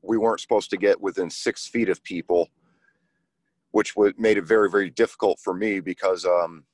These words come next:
that's one of the things that I do is I get, you know, as close as humanly possible to somebody. And, uh, I really wasn't able to do that this year. Um, also, all of our actors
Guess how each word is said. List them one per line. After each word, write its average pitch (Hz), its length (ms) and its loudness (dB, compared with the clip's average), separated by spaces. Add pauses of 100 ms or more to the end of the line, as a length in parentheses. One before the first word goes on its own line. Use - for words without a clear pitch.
(280)
that's 98 260 -2
one 98 140 0
of 87 80 -6
the 87 80 -8
things 95 300 -4
that 87 120 -2
I 80 100 0
do 117 500 0
is 90 220 -6
I 92 140 0
get, 98 280 -2 (320)
you 110 100 -10
know, 90 160 -2
as 95 200 -6
close 104 440 0
as 90 180 -12
humanly 92 360 -8
possible 101 500 -4
to 90 60 -8
somebody. 87 540 -6 (600)
And, 87 260 -8
uh, 85 300 -2 (180)
I 92 40 -6
really 101 260 -4
wasn't 95 300 -4
able 90 240 -8
to 80 80 -14
do 104 200 -8
that 87 200 -4
this - 220 -14
year. 76 180 -8 (920)
Um, 76 320 -6
also, 104 640 -2
all 101 240 -2
of 92 80 -8
our 95 160 -4
actors 98 600 -10